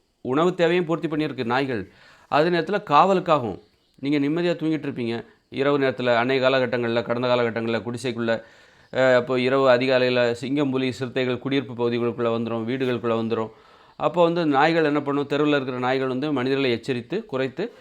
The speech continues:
மனிதர்களை எழுப்பி, "இந்த மாதிரி ஏதோ, ஏதோ நாய் கத்துது, என்னன்னு பாரு போய்" அப்படின்னு அந்த அளவுக்கு மனிதனுடைய உயிரையும் பாதுகாத்திருக்கு, உணவு தேவையும் பூர்த்தி பண்ணியிருக்கு இந்த நாய்கள். அப்போ அப்படிப்பட்ட நாய்கள் வந்து, அஹ், நாய்களுக்கு ஒரு நிரந்தர இட-, இடம் இருக்கு.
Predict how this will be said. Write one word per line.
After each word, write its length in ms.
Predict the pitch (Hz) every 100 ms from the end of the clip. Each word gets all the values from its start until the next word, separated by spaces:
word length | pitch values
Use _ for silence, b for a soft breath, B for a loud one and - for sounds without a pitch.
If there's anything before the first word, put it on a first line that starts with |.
| B B B
மனிதர்களை 420 | 131 156 160 147
எழுப்பி, 300 | 135 139 160
"இந்த 160 | 165 139
மாதிரி 240 | 139 151
ஏதோ, 360 | 131 143 131 113
ஏதோ 200 | 143 156
நாய் 240 | 143 135
கத்துது, 340 | 135 123 123 123
என்னன்னு 260 | 113 135 120
பாரு 220 | 120 117
போய்" 400 | - 113 110 b b b -
அப்படின்னு 240 | 123 151
அந்த 240 | 165 135 151
அளவுக்கு 300 | 160 147 139
மனிதனுடைய 440 | 131 147 151 143
உயிரையும் 360 | 127 151 170 151
பாதுகாத்திருக்கு, 760 | 139 139 131 143 131 113 95 b b b _
உணவு 300 | 135 185 208
தேவையும் 300 | 185 185 190
பூர்த்தி 260 | 156 156
பண்ணியிருக்கு 280 | 120 107 95
இந்த 160 | 95 104
நாய்கள். 320 | 101 95 78 _ - - _ b b b b
அப்போ 240 | 123 170
அப்படிப்பட்ட 600 | 135 123 165 160 160 143
நாய்கள் 300 | 123 135 156
வந்து, 460 | 143 139 220 - b b b b b
அஹ், 120 | 127
நாய்களுக்கு 480 | 135 131 170 175 165
ஒரு 140 | 190 151
நிரந்தர 380 | 139 151 165
இட-, 180 | 143 127
இடம் 220 | 123 123
இருக்கு. 440 | 135 117 117 101